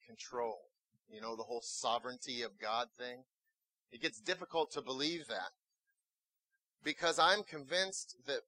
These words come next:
I've s-, experienced people somehow mess up God's plans. I think that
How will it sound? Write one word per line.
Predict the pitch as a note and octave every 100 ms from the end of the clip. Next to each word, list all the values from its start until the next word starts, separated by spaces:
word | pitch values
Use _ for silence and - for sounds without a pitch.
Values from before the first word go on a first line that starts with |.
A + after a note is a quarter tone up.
| _
I've | C3 D3+ E3
s-, | - -
experienced | - - - - A3 G3+ A#2 F#2+ - - - - _ _ _ _ _ _ _ -
people | G3 G#3+ - B2 A#2+
somehow | - - F#3 G3 F3+ D3 G#2+ F#2 - _ _ _ _ _ _ _ _ _ _ G#2
mess | C3 D#3 - -
up | C3+ - G#2+
God's | A#2 A#2+ - -
plans. | A#2+ G#2+ D#2+ - - - _ _ _ _ _ _ _ _ _ _ _ _ _ _ _ _ _ -
I | D#3+
think | G3 - C#3 B2+ B2 -
that | A#2+